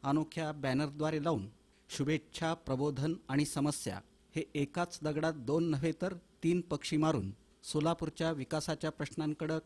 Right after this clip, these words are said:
कानाडोळा करणाऱ्या लोकप्रतिनिधी आणि प्रशासनाच्या डोळ्यात झणझणीत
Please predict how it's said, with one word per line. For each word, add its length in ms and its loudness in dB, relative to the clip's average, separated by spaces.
कानाडोळा 600 0
करणाऱ्या 480 -2
लोकप्रतिनिधी 1080 -2
आणि 140 0
प्रशासनाच्या 840 -2
डोळ्यात 880 -4
झणझणीत 440 2